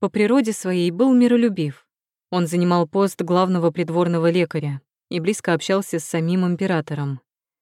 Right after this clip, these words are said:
Все дворцовые министры боготворили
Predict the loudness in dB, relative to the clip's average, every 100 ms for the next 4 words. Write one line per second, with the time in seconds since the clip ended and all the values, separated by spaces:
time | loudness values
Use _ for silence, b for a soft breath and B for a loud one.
0 | _ _ _ -6 -2 0 0 0 0 2
1 | 4 4 4 2 0 -2 0 -2 -4 -2
2 | 0 2 2 0